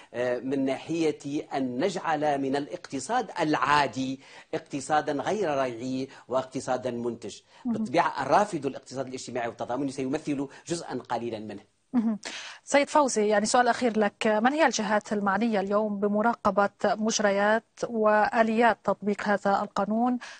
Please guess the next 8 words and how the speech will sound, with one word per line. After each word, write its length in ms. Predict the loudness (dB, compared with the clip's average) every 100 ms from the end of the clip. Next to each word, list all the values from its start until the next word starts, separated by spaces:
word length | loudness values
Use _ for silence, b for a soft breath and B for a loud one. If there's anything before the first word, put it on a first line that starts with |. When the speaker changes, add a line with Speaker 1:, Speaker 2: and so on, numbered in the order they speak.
| B
Speaker 2:
طبعًا 360 | 2 6 4 4 2 0
للحفاظ 520 | 0 0 -2 2 2 2
على 320 | 2 4 4
العدالة 380 | 2 2 2 0
الاجتماعية 560 | -2 -4 -2 0 4
وحق 440 | 4 4 0 0 0
المنافسة 640 | 2 2 2 0 0 0
للجميع 420 | 0 -2 -4 -6